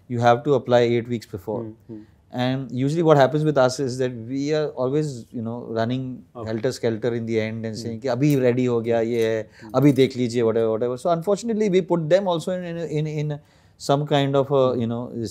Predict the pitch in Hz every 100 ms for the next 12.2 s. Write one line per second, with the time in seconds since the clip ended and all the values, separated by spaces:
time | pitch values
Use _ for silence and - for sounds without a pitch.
0 | - 107 127 123 - 127 113 117 120 120
1 | 104 110 147 139 123 143 131 143 143 -
2 | 110 101 107 _ _ - 151 - _ -
3 | _ - 123 151 135 151 - 127 107 131
4 | - 143 127 180 156 101 - 117 107 104
5 | _ 135 156 135 139 135 - 135 135 131
6 | 135 139 131 127 104 - 113 - 135 -
7 | - _ _ - - - 110 101 - -
8 | - 156 160 156 156 139 143 131 143 143
9 | 131 147 147 131 123 123 113 113 117 127
10 | 139 123 139 135 123 120 120 113 107 _
11 | _ _ 110 107 104 113 123 120 113 110
12 | 104